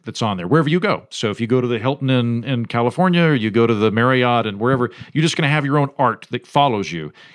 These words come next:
N F Ts to me would be a natural extension of that, so that if I wanted to have the nude N F T of Ayla,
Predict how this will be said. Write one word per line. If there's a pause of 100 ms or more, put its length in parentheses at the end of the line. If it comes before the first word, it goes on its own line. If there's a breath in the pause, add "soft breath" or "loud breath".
(140 loud breath)
N
F
Ts
to
me
would
be
a
natural
extension
of
that,
so
that (280 loud breath)
if
I
wanted
to
have (100)
the
nude
N
F
T (220 soft breath)
of
Ayla,